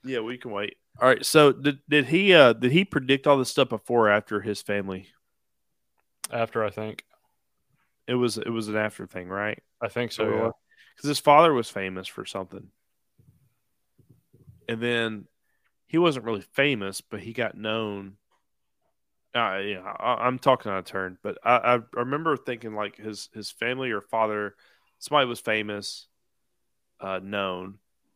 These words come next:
Speaker 1: and then he got married, and, um, his family passed, and then he made all these predictions.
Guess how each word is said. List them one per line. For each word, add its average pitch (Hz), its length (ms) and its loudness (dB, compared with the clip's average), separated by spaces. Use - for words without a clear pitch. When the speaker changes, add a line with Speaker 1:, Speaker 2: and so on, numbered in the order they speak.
Speaker 1:
and 110 100 -8
then 110 100 -6
he 110 80 -10
got 107 180 -6
married, 101 720 -4
and, 101 500 -8
um, 98 540 -4
his 107 180 -4
family 127 360 2
passed, 95 640 0
and 101 160 -10
then 110 180 -4
he 113 120 -8
made 95 220 -4
all 92 120 -2
these 92 180 -8
predictions. - 760 -10